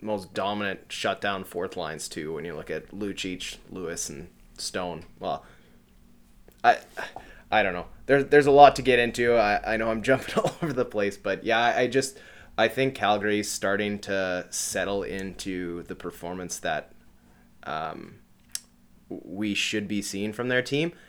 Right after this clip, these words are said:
And I think the Oilers are, are ripe for the picking right now because,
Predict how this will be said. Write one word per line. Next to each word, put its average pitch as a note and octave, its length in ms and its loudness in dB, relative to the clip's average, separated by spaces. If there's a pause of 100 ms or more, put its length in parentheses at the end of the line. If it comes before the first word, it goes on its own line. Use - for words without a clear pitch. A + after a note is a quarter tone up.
And G2+ 140 -2
I G#2 80 2
think A#2+ 200 -2
the B2 100 2
Oilers A#2 460 4
are, G#2+ 340 2 (180)
are F#2+ 300 -2
ripe A2 380 0
for A2+ 100 -8
the G#2 80 -6
picking A2+ 340 -4
right F#2+ 180 -4
now F#2 180 -4
because, F#2 560 -6